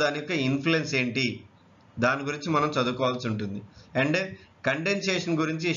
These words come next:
షార్ట్ నోట్స్ ఏవైతే ఉన్నాయో అవి మనం చదువుకోవాలి. ఇది ఫోర్త్ యూనిట్‌లో మనం కవర్ చేయాల్సిన టాపిక్స్. ఓకే, నెక్స్ట్, so, ఫిఫ్త్ యూనిట్ అయింది, నెక్స్ట్ ఫోర్త్ యూనిట్ అయింది, ఇప్పుడు ఫస్ట్ యూనిట్.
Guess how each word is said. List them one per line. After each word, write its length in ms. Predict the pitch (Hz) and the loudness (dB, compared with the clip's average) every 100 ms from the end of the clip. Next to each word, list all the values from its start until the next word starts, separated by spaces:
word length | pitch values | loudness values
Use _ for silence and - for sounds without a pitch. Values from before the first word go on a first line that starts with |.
| - | 2
షార్ట్ 340 | 143 151 - | 4 2 0
నోట్స్ 220 | 165 160 147 | -2 0 2
ఏవైతే 260 | 135 135 135 127 | 2 2 2 2
ఉన్నాయో 240 | 127 151 214 - - - - | 4 2 0 -6 -20 -6 -2
అవి 140 | 127 180 170 | 0 0 0
మనం 140 | 156 170 | 0 0
చదువుకోవాలి. 640 | 123 120 120 113 113 107 104 - - - 151 | 0 0 2 4 4 2 -4 -10 -14 -2 0
ఇది 180 | 185 170 160 160 - - - - | 2 2 0 -6 -16 -20 -20 -4
ఫోర్త్ 360 | - 170 202 202 | 2 2 2 2
యూనిట్‌లో 340 | 180 175 151 165 160 | 2 2 2 2 2
మనం 140 | 151 147 | 2 2
కవర్ 240 | 131 131 | 2 2
చేయాల్సిన 400 | 131 127 113 131 165 - | 0 0 0 0 0 2
టాపిక్స్. 460 | 113 113 113 - - - - - - - - - - 147 | 0 0 -4 -8 -12 -16 -20 -20 -20 -20 -20 -20 0 2
ఓకే, 220 | 165 156 110 110 - - - - 131 | 4 2 0 -4 -14 -20 -18 -2 2
నెక్స్ట్, 300 | 170 - 214 196 165 180 - - - - - - | 2 0 2 2 2 -2 -10 -20 -20 -20 -16 0
so, 100 | 151 156 165 | 2 2 2
ఫిఫ్త్ 240 | 160 147 165 | -2 -2 2
యూనిట్ 240 | 175 175 170 | 2 4 2
అయింది, 300 | 160 151 170 196 - - - 127 | 2 2 0 0 -6 -12 -6 0
నెక్స్ట్ 200 | 139 - 180 | 0 0 -2
ఫోర్త్ 280 | 151 151 147 | 2 2 2
యూనిట్ 240 | 147 131 117 | 2 2 0
అయింది, 220 | 107 101 101 - - - 139 | 0 -2 -10 -16 -20 -16 -12
ఇప్పుడు 240 | 139 185 220 - - - - - | -6 -6 -6 -10 -18 -20 -18 0
ఫస్ట్ 260 | 139 139 - | 4 4 2
యూనిట్. 280 | 147 131 107 | 2 2 0